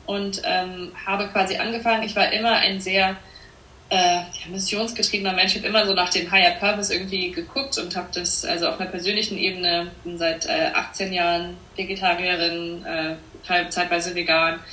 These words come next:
äh, versuche generell in meinem Konsumverhalten so nachhaltig wie möglich zu sein und hab, wie gesagt, schon immer sehr darauf geachtet, irgendwie so wenig, meinen Fußabdruck so klein wie möglich zu halten.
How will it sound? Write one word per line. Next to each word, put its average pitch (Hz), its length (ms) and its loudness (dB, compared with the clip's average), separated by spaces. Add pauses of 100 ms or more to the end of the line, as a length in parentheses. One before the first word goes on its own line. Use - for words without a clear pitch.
(320)
äh, 170 240 2 (100)
versuche 185 540 0
generell 175 340 2
in 165 60 -2
meinem 165 180 0
Konsumverhalten 180 720 0
so 170 80 -4
nachhaltig 170 480 -2
wie 180 60 -6
möglich 180 300 -8
zu 165 120 -12
sein 160 360 6
und 160 140 -8
hab, 165 160 -4 (160)
wie 175 120 -6
gesagt, 160 200 0
schon 170 140 -6
immer 165 180 0
sehr 165 120 0
darauf 160 260 0
geachtet, - 400 -4
irgendwie 165 320 -4
so 165 180 -6
wenig, 175 380 -2 (320)
meinen 175 220 2
Fußabdruck 226 380 2
so 190 100 -6
klein 180 240 4
wie 180 40 -4
möglich 175 280 -6
zu - 140 -14
halten. 170 480 -4